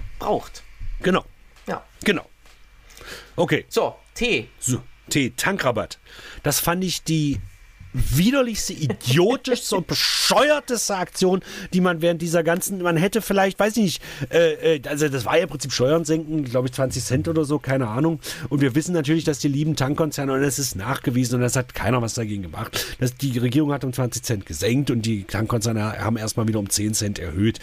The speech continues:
Speaker 2: Es ist ja auch immer so, dass wenn Sprit auf dem Weltmarkt teurer wird, wird der Preis eins zu eins sofort an den Kunden weitergegeben,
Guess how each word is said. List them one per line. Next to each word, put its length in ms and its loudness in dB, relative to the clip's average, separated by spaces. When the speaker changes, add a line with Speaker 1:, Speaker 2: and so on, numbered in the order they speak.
Speaker 2:
Es 140 0
ist 120 2
ja 120 4
auch 100 0
immer 280 4
so, 300 2
dass 240 0
wenn 240 2
Sprit 460 -2
auf 180 -2
dem 140 -4
Weltmarkt 480 0
teurer 480 2
wird, 200 2
wird 180 2
der 120 4
Preis 480 0
eins 320 2
zu 80 0
eins 200 0
sofort 460 2
an 100 2
den 140 -2
Kunden 300 0
weitergegeben, 680 2